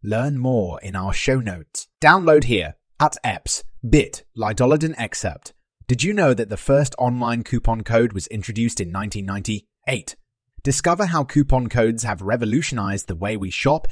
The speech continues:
and save online by tuning in to Dollar Dan's podcast. Download here.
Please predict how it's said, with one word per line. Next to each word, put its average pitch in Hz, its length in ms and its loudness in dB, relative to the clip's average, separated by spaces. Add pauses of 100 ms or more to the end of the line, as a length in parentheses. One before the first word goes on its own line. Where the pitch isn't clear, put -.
(100)
and 104 140 -4
save 160 320 4
online 131 600 0
by 127 120 -4
tuning 185 380 -2
in 123 180 0
to 110 80 -4
Dollar 131 320 2
Dan's 110 320 2
podcast. - 640 -2 (380)
Download 135 400 4
here. 92 320 -6